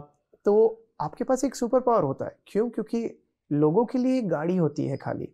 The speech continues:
पर अगर आप मैकेनिक हो, आपको पता है उसके अंदर क्या चल रहा है, तो आप उसके इंजन को ऑप्टिमाइज कर सकते हो, आप उसके ब्रेक्स को ऑप्टिमाइज कर सकते हो, आप उसकी स्क्रीन को चेंज कर सकते हो, आप उसकी सीट्स चेंज कर सकते हो। वो इस कारण, क्योंकि आपको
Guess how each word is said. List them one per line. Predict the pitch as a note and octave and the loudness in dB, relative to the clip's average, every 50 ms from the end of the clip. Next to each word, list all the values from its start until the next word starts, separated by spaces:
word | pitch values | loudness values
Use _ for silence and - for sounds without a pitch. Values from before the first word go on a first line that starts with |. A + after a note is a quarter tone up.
| _ _ _ _ _ - | _ _ _ _ _ -2
पर | G#3 G3 | -2 0
अगर | G3+ G#3+ A3 A#3 | 0 0 2 2
आप | B3+ C4 B3+ G3 | 0 0 0 -2
मैकेनिक | D#3+ C#3+ D#3 C#3+ E3 G3 F#3+ - | -2 -2 -2 -2 -2 -4 -2 -2
हो, | D#3+ C#3 | -2 -2
आपको | - D3 D3+ - B3+ A#3+ | -2 -2 -2 -2 -2 -2
पता | - - - B3+ | -2 -2 -2 -2
है | B3 | -2
उसके | A#3+ - - | -2 -4 -4
अंदर | A3+ D#3 D3 E3 F3+ F3+ | -4 -2 0 0 0 0
क्या | - G3 E3 | 0 -2 -2
चल | - - A#2 | -2 -4 -6
रहा | A2+ A#2+ A#2 B2+ | -8 -8 -10 -12
है, | - - _ _ _ _ _ _ | -12 -16 _ _ _ _ _ _
तो | - A3+ | -4 0
आप | A3+ A#3+ A#3+ - | 0 0 0 -2
उसके | A3 - - B3 A3+ | -4 -2 0 0 2
इंजन | F#3+ E3+ F3 D#3+ F3 F3+ F3 | 2 2 2 2 2 2 2
को | F3+ E3 | 2 0
ऑप्टिमाइज | D3 - - E3 D#3 D3+ D3 D3 C#3+ | 0 0 0 -2 0 0 0 -2 -2
कर | - D3+ C3+ | -2 -4 -4
सकते | B2 - C3+ - _ - C#3+ | -4 -6 -8 -6 _ 0 2
हो, | C#3+ C#3+ C#3 | 2 2 2
आप | C3+ C3+ D3+ | 0 -2 -4
उसके | C#3+ - E3 D#3 | -4 -4 -4 -2
ब्रेक्स | C#3+ C#3+ C#3 C#3+ C#3+ - - | 0 0 -2 -2 -2 -4 -4
को | - D3+ C#3+ | -2 -2 -2
ऑप्टिमाइज | C#3+ - - D3 C#3+ C#3 C3+ - | -2 -2 -2 -2 -2 -2 -4 -4
कर | - - C3+ | -4 -6 -6
सकते | B2 C#3 - - - C#3+ | -4 -8 -8 -4 -4 -2
हो, | C#3+ | -2
आप | D3 | -2
उसकी | D3+ - - E3 | -4 -2 -2 -4
स्क्रीन | - - - - D3+ D#3 D#3 D#3 | -4 -4 -6 -6 -4 -2 -2 -2
को | D3+ D#3 D3+ | -2 -2 -2
चेंज | - D3 D3 C#3 C3 - | -2 -2 -4 -4 -4 -4
कर | - C#3 | -4 -6
सकते | A#2+ - C#3+ B2 - - C#3+ | -4 -4 -8 -10 -8 -6 -4
हो, | C#3 C3+ | -4 -4
आप | C3+ C#3+ | -4 -6
उसकी | D3+ D3 - E3+ | -6 -4 -4 -6
सीट्स | D#3+ - - G#3+ G3+ - - - | -4 -4 -4 -6 -6 -6 -8 -8
चेंज | - D#3 D3 C3+ - | -6 -6 -6 -6 -6
कर | - C3+ | -6 -6
सकते | B2+ - D3 - _ - C3 | -6 -8 -10 -10 _ -6 -6
हो। | C3 - - _ - - - _ _ - | -6 -6 -8 _ -20 -20 -20 _ _ -2
वो | G#3 A3+ - - | 0 0 0 0
इस | G#3+ G#3+ - | -2 -2 -2
कारण, | - - C4 G3+ F3 G3+ C#4 - _ - | 0 0 0 2 0 -2 -4 -6 _ -10
क्योंकि | - G#3 - - - - - - | -8 -8 -6 -6 -6 -6 -2 0
आपको | D#3 D#3 D#3 - _ - C4 C4 C#4+ C#4 - | 0 0 0 -4 _ 0 0 2 2 0 -2